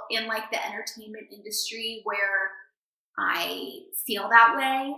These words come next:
about them, where I'm like, "Oh, that is in, like, body, face, all of it, like, that looks like me." And so when I, when I put on the show and I saw the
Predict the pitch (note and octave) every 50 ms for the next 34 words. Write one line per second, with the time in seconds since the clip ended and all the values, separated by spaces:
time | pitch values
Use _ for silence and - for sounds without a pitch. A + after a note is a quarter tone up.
0 | - C4+ A#3+ C4 B3+ B3 B3 - - C#4 C#4 C#4 C#4 C4+ A#3+ A3+ G#3+ A3 G#3+ G#3+
1 | G#3 - - - _ - G3+ A3 - - - - - - - A#3 A3+ A#3 A#3 A3+
2 | A3+ G#3+ G#3 - - - - - - _ _ _ _ _ _ _ _ _ _ _
3 | _ - A#3 A3+ A#3 A#3 G#3+ G#3 G#3 G3 - - - - - - - A3 G#3+ A3
4 | A3 A#3 A#3 B3 B3+ B3 C4+ B3+ - - A#3 G#3 G#3 G3+ G3+ G3+ G3+ G3+ - -
5 | - - - - - G#3 G#3 G#3 G#3+ A3 A3 A3 G#3+ G3 G3+ G3+ - - G#3 G3
6 | G3 - - - _ _ _ - _ - G3+ G3 G3 - A3 A3 G#3 - - -
7 | - - - - - _ _ _ _ _ _ _ _ _ _ _ - - G#3+ G3+
8 | G3 - - - - G3 G3 G3+ G#3 A3 A#3+ - - _ - - _ _ _ _
9 | _ - G#3 G#3+ G#3 G3+ F#3+ F#3+ F#3+ G3 - - - - - _ _ _ _ _
10 | _ _ _ _ _ _ _ _ _ - - - C#4 A#3 A3+ A3+ G#3+ A3 A3 G#3+
11 | G3+ - A3+ A3 A3 A3 - - C4+ C#4 C#4+ D4 E4 - - - A#3 A3 A3 A3
12 | G#3+ G#3 G#3 G3+ G#3+ - - - _ _ _ _ _ _ _ _ - A3+ A3+ G#3
13 | - - - - - A#3 G#3+ G#3+ G#3+ C4 C4 C4 C4+ C4 C4 G#3+ G#3 A3